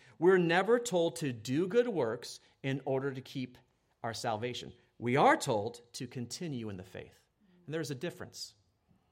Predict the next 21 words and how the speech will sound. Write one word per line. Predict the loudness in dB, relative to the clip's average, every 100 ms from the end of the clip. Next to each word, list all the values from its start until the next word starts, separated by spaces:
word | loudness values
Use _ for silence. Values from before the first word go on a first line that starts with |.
| _ _ 2
Here's | 4 4
a |
verse | 4 2 4
we |
looked | 2 2
at | 2
last | 2 0 -2
week, | -6 -6 -20 -20 -20 -20 -20 _ -20 -20 -4
Colossians | 2 2 2 -2
one | 0 -2
twenty-three. | -2 -4 -4 -8 -12 -14 _ _ _ _ -6
It |
says | 2 4 6
this, | 2 2
"If | 2 2 2
you | 0 2
indeed | 4 2 2 0 -2 -2
continue | -2 -2 -2 -4 0 0 0 -2
in | 2 2 4
the | 2
faith." | 0 -4 -2 -2